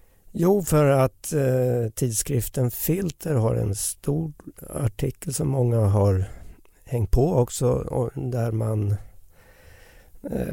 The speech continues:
påstår nästintill i alla fall att Palmemordet har lösts, att man har pekat ut en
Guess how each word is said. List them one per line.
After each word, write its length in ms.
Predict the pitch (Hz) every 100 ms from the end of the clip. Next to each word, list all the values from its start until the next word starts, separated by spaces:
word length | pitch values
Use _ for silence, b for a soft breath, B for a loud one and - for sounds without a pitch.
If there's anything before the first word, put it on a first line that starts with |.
| -
påstår 540 | 147 107 - 156 170
nästintill 640 | 147 127 - 120 104 113
i 20 | 107
alla 160 | 107
fall 300 | 101 113 104
att 360 | 104 98 - - 110
Palmemordet 580 | - 110 95 98 98 101
har 220 | - 175
lösts, 520 | 101 80 - - - -
att 180 | -
man 100 | 110
har 100 | 117
pekat 400 | 110 117 - -
ut 280 | - 117 -
en 240 | 139 113